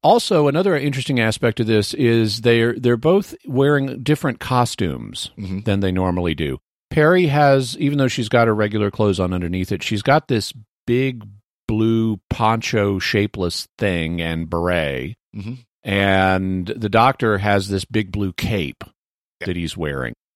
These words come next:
Speaker 1: And the explanation for that is blue is the traditional color of mourning on Necros. And that's interesting because, like, here in the, there are different colors of mourning in different places. Here in the, here in the West, black is the traditional color of
Speaker 2: Mm-hmm.
Speaker 1: mourning, but you go to some places in East Asia and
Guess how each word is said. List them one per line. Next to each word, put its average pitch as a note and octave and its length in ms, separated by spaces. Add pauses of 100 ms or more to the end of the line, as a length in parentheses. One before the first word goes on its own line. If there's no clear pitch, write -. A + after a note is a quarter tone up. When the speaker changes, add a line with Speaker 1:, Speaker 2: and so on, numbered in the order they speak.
(200)
Speaker 1:
And A#2 420
the C3 140
explanation D3 680
for A#2+ 160
that G#2+ 260
is F#2+ 160
blue B2 400
is G#2+ 140
the G#2+ 100
traditional G#2+ 500
color F#2 360
of E2 80
mourning F2+ 400
on D2 180
Necros. B1 560 (300)
And G#3+ 160
that's D4 240
interesting D3+ 520
because, B2 360
like, B2 200
here D#3+ 240
in C3+ 260
the, D3 140
there D#3 240
are G#3 120
different C#3 320
colors A#2 300
of A#2 100
mourning G2 300
in F#2+ 80
different F2 300
places. F3 400 (260)
Here C3 240
in B2 80
the, A#2 180 (120)
here B2 180
in A2 60
the G2+ 80
West, A#2 520
black G#2 600 (280)
is G2 200
the G2 100
traditional F#2+ 480
color F2+ 300
of E2+ 60
Speaker 2:
Mm-hmm. E2+ 40
Speaker 1:
mourning, E2+ 300
but G2+ 120
you A2+ 120
go A#2+ 200
to A2+ 80
some A2 220
places G#2+ 480
in G2+ 80
East F#2+ 260
Asia G#2 520
and G2+ 180